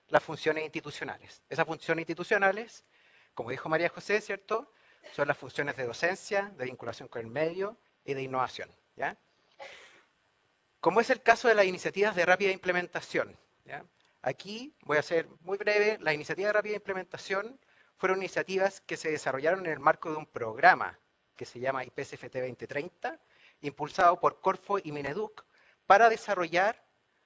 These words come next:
las funciones y las capacidades internas de las instituciones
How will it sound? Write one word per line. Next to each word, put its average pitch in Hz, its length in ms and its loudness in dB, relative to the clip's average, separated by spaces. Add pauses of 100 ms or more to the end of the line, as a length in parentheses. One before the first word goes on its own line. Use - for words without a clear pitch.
(200)
las 196 220 4
funciones 180 680 -2
y 131 40 -14
las 123 180 -12
capacidades 143 680 0
internas 180 460 -6
de 208 60 -6
las 202 80 -8
instituciones 208 640 -6